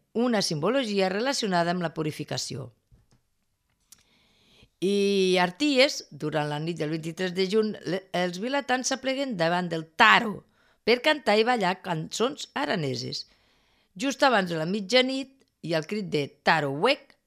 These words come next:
que en aranès significa foc al taro, els joves encenen el tronc i el fan caure a terra per arrossegar-lo fins a la casa de l'alcalde mentre hi salten per sobre. Quan ja porta una estona cremant, se'l fa caure a la terra i mitjançant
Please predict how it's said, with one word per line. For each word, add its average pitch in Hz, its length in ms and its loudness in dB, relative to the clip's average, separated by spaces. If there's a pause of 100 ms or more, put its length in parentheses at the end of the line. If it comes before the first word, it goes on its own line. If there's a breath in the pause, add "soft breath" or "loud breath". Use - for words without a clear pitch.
(300)
que 170 240 0
en 175 220 -2
aranès 170 480 2
significa 208 640 -4
foc - 480 0
al 127 160 -14
taro, 196 380 2 (360 soft breath)
els 202 220 -2
joves 277 320 2
encenen 269 480 -2
el 240 160 -4
tronc 294 320 -2
i 208 160 0
el 233 80 0
fan 320 240 -6
caure 277 320 0
a 220 160 2
terra 254 320 2
per 185 160 -2
arrossegar-lo 180 760 -2 (100)
fins 277 240 -4
a 285 80 2
la 277 160 -2
casa 220 260 4
de 240 80 -2
l'alcalde 208 540 0
mentre 240 240 -4
hi 302 80 -6
salten 185 400 0
per 147 100 -6
sobre. - 440 -10 (580 soft breath)
Quan 175 160 0
ja 190 160 0
porta 196 320 -2
una 131 160 -6
estona 196 320 -2
cremant, 254 380 0 (400 soft breath)
se'l 247 260 2
fa 277 200 4
caure 202 260 4
a 165 40 0
la 196 140 2
terra 220 260 4
i 165 60 -4
mitjançant 208 640 -2